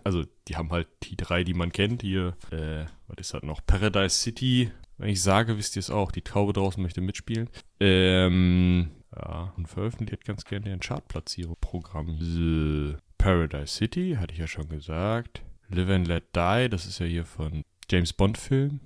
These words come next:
November Rain kennt man, Knockin' on Heaven's Door kennt man. Also, ne, man kennt da einige von. Und der Punkt, den, auf den ich hinaus wollte, ist, die haben sie alle in der letzten von drei Stunden gespielt.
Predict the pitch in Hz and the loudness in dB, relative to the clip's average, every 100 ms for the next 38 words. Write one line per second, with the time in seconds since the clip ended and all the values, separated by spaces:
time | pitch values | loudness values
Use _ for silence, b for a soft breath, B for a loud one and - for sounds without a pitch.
0 | - 80 104 127 117 113 107 107 101 98 | -8 2 4 6 6 6 4 2 4 2
1 | 95 95 92 85 92 110 104 - 95 - | 2 2 0 0 0 0 -2 0 -2 0
2 | 92 92 87 B B B B 101 101 95 | -4 -2 -4 B B B B 6 6 8
3 | 170 165 113 135 131 95 123 143 131 135 | 6 6 6 6 6 6 6 6 4 4
4 | 131 - - - 107 104 104 104 104 98 | 2 -4 -20 0 6 8 8 8 6 2
5 | - - 101 92 - 131 175 180 - 113 | 0 4 6 6 6 6 6 2 -4 2
6 | 117 - 101 113 110 101 104 135 131 123 | 2 4 2 4 4 4 4 4 2 0
7 | 120 107 117 113 110 117 113 110 120 - | 2 4 4 4 4 4 6 8 8 6
8 | - 107 101 82 80 78 - 90 76 - | 6 4 4 4 4 4 4 2 0 -2
9 | 76 78 - 85 104 - | -6 -6 -4 -2 -2 -6